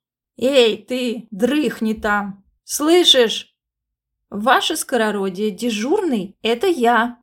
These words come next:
проговорили сзади его обольстительно сладким голосом.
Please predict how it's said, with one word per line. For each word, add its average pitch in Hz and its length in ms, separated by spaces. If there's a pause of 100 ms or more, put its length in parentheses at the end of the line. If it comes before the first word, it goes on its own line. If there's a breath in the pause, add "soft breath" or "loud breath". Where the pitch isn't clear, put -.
проговорили 214 580
сзади 202 380
его 208 220
обольстительно 208 720
сладким 226 480
голосом. 190 580